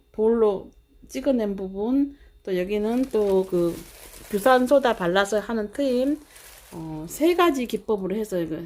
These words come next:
해놓은 거예요. 세 가지 기법을 우리가 한번 만들어 보자 해서, 음, 그렇게 해놓은 거기 때문에 얘도, 어, 다 완성된 제품 보면 재밌-, 작품 보면 재밌을 거예요.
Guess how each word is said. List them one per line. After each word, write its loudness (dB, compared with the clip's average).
해놓은 2
거예요. -4
세 -6
가지 0
기법을 -4
우리가 -4
한번 -4
만들어 -2
보자 -8
해서, -4
음, 0
그렇게 -6
해놓은 2
거기 -2
때문에 -4
얘도, -2
어, -4
다 -2
완성된 0
제품 -2
보면 -6
재밌-, -2
작품 2
보면 2
재밌을 0
거예요. -6